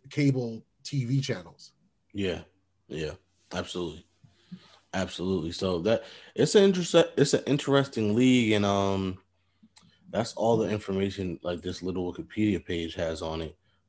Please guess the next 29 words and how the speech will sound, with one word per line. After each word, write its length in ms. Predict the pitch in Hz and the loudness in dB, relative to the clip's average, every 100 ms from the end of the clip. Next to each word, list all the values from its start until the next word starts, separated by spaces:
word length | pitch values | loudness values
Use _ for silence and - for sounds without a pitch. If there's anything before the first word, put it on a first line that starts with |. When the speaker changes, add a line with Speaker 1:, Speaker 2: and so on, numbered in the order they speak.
| _ | _
Speaker 2:
Uh, 440 | 80 82 80 80 78 | -4 -2 0 -2 -4
but 420 | 80 82 76 - _ _ _ _ 170 | -4 -4 -4 -6 _ _ _ _ 4
Speaker 1:
And, 140 | 170 | 4
Speaker 2:
you 40 | - | 4
Speaker 1:
and 140 | 170 | 0
Speaker 2:
know. 100 | 165 | 0
Speaker 1:
it's 180 | 160 - | -4 -4
crazy 460 | - 208 233 202 | 4 6 6 4
because 480 | 175 160 170 160 131 | 2 4 6 8 6
that's 220 | 113 214 | 4 4
just 160 | 277 - | 4 4
the 80 | 170 | 4
newest 500 | 120 131 135 107 - | 4 6 6 4 -6
league, 320 | 98 85 90 104 | -10 -12 -12 -6
right? 260 | 117 117 - - - - | -4 -4 -8 -20 -20 -8
We, 600 | 123 165 202 214 220 190 _ _ _ _ _ _ _ _ _ _ _ _ - - - - | 0 4 4 2 -2 -6 _ _ _ _ _ _ _ _ _ _ _ _ -20 -20 -20 -6
uh, 160 | 147 147 - 143 | -4 -2 -2 2
we, 180 | 202 | 4
at 140 | - 139 | 4 6
least 240 | 208 165 | 6 6
me 120 | 196 | 6
and 120 | 165 135 | 8 8
you 240 | 120 107 | 6 4
have 200 | 120 117 | -2 2
lived 360 | 123 143 139 143 | 10 10 10 8
through 160 | 131 | 6
a 40 | 107 | 6
couple 480 | 139 143 143 123 | 2 4 4 4
of 360 | 113 98 - - | 2 -2 -12 -20